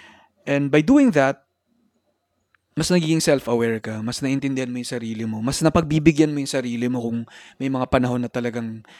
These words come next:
you're feeling down. Kumbaga, may dahilan kung bakit ganun ang nararamdaman mo. And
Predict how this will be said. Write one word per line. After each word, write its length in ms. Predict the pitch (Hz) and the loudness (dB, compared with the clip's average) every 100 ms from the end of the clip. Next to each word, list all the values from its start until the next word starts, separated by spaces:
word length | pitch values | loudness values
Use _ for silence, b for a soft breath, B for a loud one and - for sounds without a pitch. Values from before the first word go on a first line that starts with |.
| b | b
you're 160 | - 110 | -12 2
feeling 400 | 143 143 143 131 | 6 8 6 6
down. 400 | 127 123 127 B B | 4 2 -2 B B
Kumbaga, 480 | - 240 196 156 160 B B | 2 4 6 4 0 B B
may 140 | 247 | 2
dahilan 400 | 240 220 220 339 | 6 6 8 6
kung 160 | 254 214 | 8 8
bakit 240 | 196 202 | 8 6
ganun 320 | 196 196 196 190 | 4 4 6 6
ang 80 | |
nararamdaman 640 | 180 165 151 147 139 123 117 | 6 4 4 2 0 0 -4
mo. 240 | 110 107 b b b b b _ _ _ _ _ _ _ - | -6 -8 b b b b b _ _ _ _ _ _ _ 0
And 240 | 175 156 | 0 0